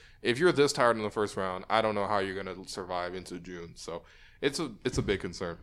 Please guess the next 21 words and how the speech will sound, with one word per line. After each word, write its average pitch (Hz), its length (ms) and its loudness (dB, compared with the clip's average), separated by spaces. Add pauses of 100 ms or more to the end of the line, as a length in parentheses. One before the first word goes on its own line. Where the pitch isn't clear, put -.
(920)
Next 160 260 4
one, 127 140 6
make 156 160 4
or 190 40 6
miss. 175 240 2
Lance 147 260 2
Stephenson's 202 500 2
only 190 640 4
role 147 360 8
in 147 60 4
this 139 180 6
series 147 440 4
is - 240 -2
to 165 120 4
bait 135 280 6
LeBron 120 360 6
into 120 240 2
an 107 60 6
ejection. 107 420 2
I, 95 120 -2
and 107 320 -2